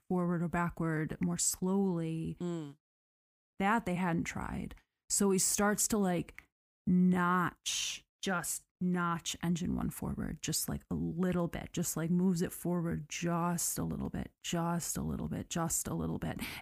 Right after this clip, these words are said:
Speaker 1: as they're descending toward the ocean. So I
Speaker 2: God.
Speaker 1: imagine the self-control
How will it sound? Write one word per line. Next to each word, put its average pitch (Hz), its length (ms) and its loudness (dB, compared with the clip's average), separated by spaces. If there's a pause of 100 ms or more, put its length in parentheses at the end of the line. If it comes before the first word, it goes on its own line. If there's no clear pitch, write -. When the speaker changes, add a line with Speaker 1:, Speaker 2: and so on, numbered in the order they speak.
Speaker 1:
as 233 380 6
they're 202 180 4
descending 180 520 4
toward 160 260 0
the 151 120 0
ocean. - 480 0 (240)
So - 140 2
I 190 40 4
Speaker 2:
God. - 20 4
Speaker 1:
imagine 220 400 6
the 202 80 8
self-control 180 1500 4